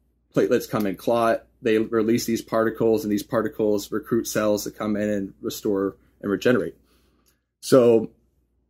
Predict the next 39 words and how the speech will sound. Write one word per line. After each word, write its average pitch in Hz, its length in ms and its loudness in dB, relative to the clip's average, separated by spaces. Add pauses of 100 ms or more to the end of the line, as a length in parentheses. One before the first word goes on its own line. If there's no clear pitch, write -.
(280)
during 139 220 6
this 120 180 2
time, 147 300 2
I 117 40 0
was 110 240 -2
like, 101 260 0
I 110 40 -6
got 110 260 -4
interested 113 520 -2
in 104 120 -2
something 110 400 0
else 104 300 -2
that 101 160 -2
wasn't 120 440 2
necessarily 107 840 0 (220)
in 117 180 0
my 104 140 -2
lab. 92 340 -8 (520)
And, 110 220 2
and, 104 400 -2
you 110 120 0
know, 101 240 0 (580)
again, 120 420 2
like, 117 320 0 (400)
you're, 139 220 8
you're 156 380 8
in 156 80 8
the 147 100 6
middle 180 300 8
of 175 100 6
your 156 140 4
P 156 180 2
H 139 220 0
D 214 200 0
and 156 60 4
you're 139 120 2
like, 117 280 -4
"How 156 200 -4
do, 160 80 -4